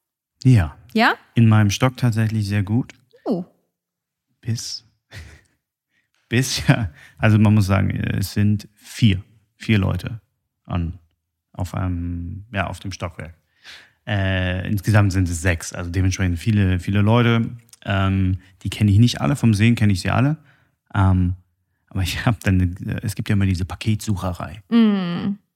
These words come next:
Speaker 1: Also, weil irgendjemand ist immer zu Hause und irgendwie sind immer wieder die gleichen immer zu Hause. Deswegen weiß man meist eigentlich, wo man die dann abholt, weil die Namen kennt man. Dann weiß man auch, welche Tür das ist.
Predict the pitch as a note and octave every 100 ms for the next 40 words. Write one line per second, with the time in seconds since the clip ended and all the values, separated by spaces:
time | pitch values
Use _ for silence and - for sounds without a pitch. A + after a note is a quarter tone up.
0 | - F2+ E2 E2+ F2+ A#2 A#2+ A#2 G#2 G2
1 | E2+ F#2 F#2 G2+ A#2 A2+ C3 C#3 D#3 G2
2 | F#2+ F#2 F#2 F2+ - F2+ F2 F2+ F2+ F#2+
3 | F#2 G#2 A#2 B2+ B2+ A2+ B2+ C#3 D3 A2+
4 | F2+ E2+ F2+ F2+ _ _ - G2+ F2+ G#2
5 | F2+ F2+ G2 F#2+ - G2 F#2+ F#2 G2 G2
6 | F#2 F2+ F2 A2+ - C#3+ F#2+ F2 E2 F#2
7 | F#2+ F2+ A#2 A#2+ C#3+ B2+ B2+ _ - F#2
8 | F#2 F2 F2+ E2 E2+ E2 E2+ A2 A#2+ B2
9 | D2 -